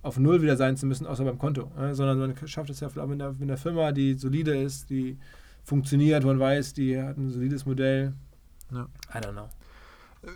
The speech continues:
Speaker 2: Ist das immer möglich in so einer sich so schnell wandelnden Marketingindustrie, dass O M R irgendwie jetzt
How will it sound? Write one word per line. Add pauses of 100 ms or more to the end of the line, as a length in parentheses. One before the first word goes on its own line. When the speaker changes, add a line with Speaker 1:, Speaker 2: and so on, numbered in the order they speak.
(160)
Speaker 2:
Ist
das
immer
möglich
in
so
einer
sich
so
schnell
wandelnden
Marketingindustrie,
dass
O
M
R
irgendwie
jetzt